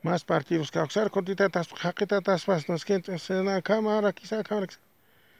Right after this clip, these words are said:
Hallo, que amoit, así, ni jamás, gilatana, cuya canaca. Entonces, ah, no, ¿qué te pones, pues, cao, qué pones, qué te pones, pues? Golpismo eres, kun, jamás, que sarjit, se jamás, jamás, canaro, no, kun, jamás, rex, golpismo, taki, pas.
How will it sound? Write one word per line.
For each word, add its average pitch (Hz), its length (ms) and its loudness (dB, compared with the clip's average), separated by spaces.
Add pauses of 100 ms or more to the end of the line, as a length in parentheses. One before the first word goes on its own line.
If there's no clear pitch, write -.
(360)
Hallo, 208 300 2
que 220 140 4
amoit, 190 300 4
así, - 180 -4
ni 156 80 2
jamás, 170 240 0
gilatana, 165 480 -2
cuya 131 240 -8
canaca. 175 500 2 (1200)
Entonces, 294 520 6
ah, 277 220 6 (3500)
no, 220 240 6
¿qué - 160 -8
te 277 180 -2
pones, 233 400 2
pues, 226 220 -2
cao, 240 200 4
qué 269 160 0
pones, 240 360 2
qué 240 100 -6
te 226 140 0
pones, 233 200 2
pues? 190 140 -10 (1700)
Golpismo 240 640 6
eres, 262 220 6
kun, 277 200 4
jamás, 285 260 6
que - 60 -2
sarjit, 240 380 4
se - 180 0
jamás, 175 220 0
jamás, 147 320 -2
canaro, 165 420 0
no, 139 140 -2
kun, 185 240 0
jamás, 196 300 4
rex, 185 260 0
golpismo, 165 640 -2
taki, 151 300 -8
pas. 165 240 -2